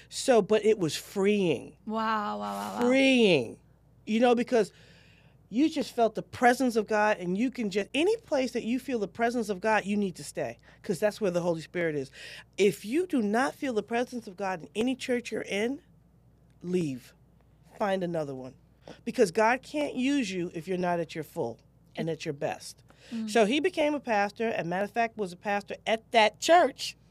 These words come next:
Speaker 1: for a, a number of years.
Speaker 2: The church that he got baptized at?
Speaker 1: Yeah.
Speaker 2: Wow. Oh my
Speaker 1: He
Speaker 2: God.
Speaker 1: was a, he was a pastor there for probably five years. He was, um, I forgot what his title was,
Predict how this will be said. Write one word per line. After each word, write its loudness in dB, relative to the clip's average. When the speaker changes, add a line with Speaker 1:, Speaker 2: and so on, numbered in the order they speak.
Speaker 1:
for 0
a, 4
a -4
number 2
of -4
years. 2
Speaker 2:
The 6
church 6
that 2
he 6
got 8
baptized 6
at? 2
Speaker 1:
Yeah. 12
Speaker 2:
Wow. 12
Oh -4
my 6
Speaker 1:
He 4
Speaker 2:
God. 2
Speaker 1:
was 10
a, 4
he 2
was 4
a 2
pastor -4
there -2
for -10
probably -6
five -2
years. -2
He -8
was, -4
um, -4
I -18
forgot -12
what -8
his -12
title -6
was, -10